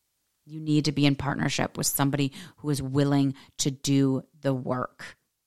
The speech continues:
And I get that therapy can be scary. I get that it can be hard. I get that it can be overwhelming. But what are you willing to do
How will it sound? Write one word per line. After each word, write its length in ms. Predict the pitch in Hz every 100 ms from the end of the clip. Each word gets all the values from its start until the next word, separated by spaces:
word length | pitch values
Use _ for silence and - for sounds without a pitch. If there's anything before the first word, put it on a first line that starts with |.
| _
And 100 | 165
I 120 | 160
get 400 | 147 - 156 143
that 200 | - 147
therapy 380 | - 147 143 147
can 200 | 139 143
be 140 | 135 131
scary. 460 | - - 131 131
I 140 | - 139
get 420 | - 147 143 -
that 120 | 143
it 140 | 131
can 140 | - 135
be 220 | 135 135 - - -
hard. 320 | - 147 120
I 220 | - 147 -
get 220 | - 151 -
that 100 | 143
it 100 | -
can 120 | 143
be 160 | 135
overwhelming. 580 | - 139 143 139 139 143 - -
But 120 | - 165
what 300 | 156 160 175
are 100 | 185
you 220 | 165 170
willing 440 | 156 156 156 156
to 140 | - 139
do 580 | 131 147 143 135 131